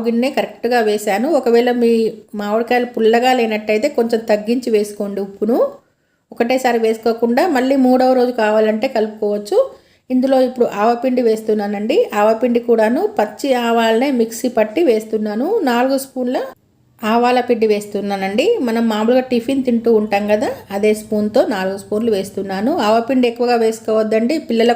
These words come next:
కోసం ప్రిపేర్ చేస్తున్నాం కాబట్టి చేదుగా ఉండొద్దు పచ్చడి, కమ్మగా ఉండాలి. ఒక్క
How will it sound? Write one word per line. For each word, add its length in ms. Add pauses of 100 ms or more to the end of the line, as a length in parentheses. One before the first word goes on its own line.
కోసం 280
ప్రిపేర్ 380
చేస్తున్నాం 420 (100)
కాబట్టి 320 (120)
చేదుగా 360 (120)
ఉండొద్దు 400
పచ్చడి, 400
కమ్మగా 340 (100)
ఉండాలి. 360 (680)
ఒక్క 180